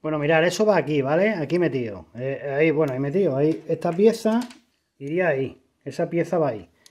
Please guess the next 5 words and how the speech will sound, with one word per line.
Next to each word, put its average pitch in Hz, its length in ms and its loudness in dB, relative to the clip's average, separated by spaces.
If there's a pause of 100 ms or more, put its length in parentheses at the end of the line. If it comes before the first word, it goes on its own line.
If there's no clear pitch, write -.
(120)
Y 139 160 -4
esta 202 600 0 (340)
sería 180 580 0 (960)
esta, - 540 -4 (280)
¿eh? 165 340 -6